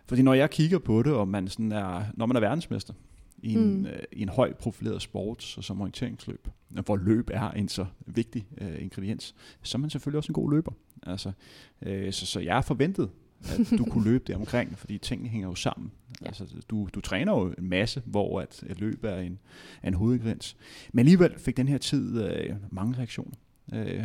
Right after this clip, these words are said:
Speaker 1: hvordan har du selv oplevet det?
Speaker 2: Jo, det har været kæmpestort. Altså, jeg synes, at V M i orienteringsløb var kæmpe, kæmpestort. Der fik jeg meget opmærksomhed, men nu var det ligesom både folk inden for orienteringsløb og folk inden for løb og atletik, som var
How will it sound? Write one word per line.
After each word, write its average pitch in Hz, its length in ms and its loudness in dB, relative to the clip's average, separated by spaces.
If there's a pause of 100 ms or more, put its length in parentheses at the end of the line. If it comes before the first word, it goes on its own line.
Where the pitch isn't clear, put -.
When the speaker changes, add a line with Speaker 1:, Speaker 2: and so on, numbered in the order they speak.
(140)
Speaker 1:
hvordan 120 200 -2
har 156 80 -4
du 123 60 -8
selv - 140 -4
oplevet - 220 -8
det? - 280 -20 (580)
Speaker 2:
Jo, 208 160 10
det 208 140 6
har 196 80 8
været 180 200 4
kæmpestort. 208 640 4 (120)
Altså, 196 240 4
jeg 196 220 10
synes, 214 300 4
at 185 380 4 (720)
V - 20 8 (160)
M 202 40 8
i 190 80 8
orienteringsløb 190 580 6
var 185 80 4
kæmpe, 208 340 4 (260)
kæmpestort. 208 520 4
Der 202 60 2
fik 202 160 2
jeg 190 100 6
meget 185 140 6
opmærksomhed, 202 560 4
men 190 140 0
nu 202 80 6
var 220 80 10
det 196 100 6
ligesom 196 340 4 (580)
både 226 320 12
folk 185 360 6
inden 202 160 4
for - 80 2
orienteringsløb 196 600 4
og 190 180 -2
folk 202 280 4
inden 196 160 4
for 185 240 2
løb 196 280 4
og 151 80 2
atletik, 196 400 0
som 180 260 -2
var 180 400 0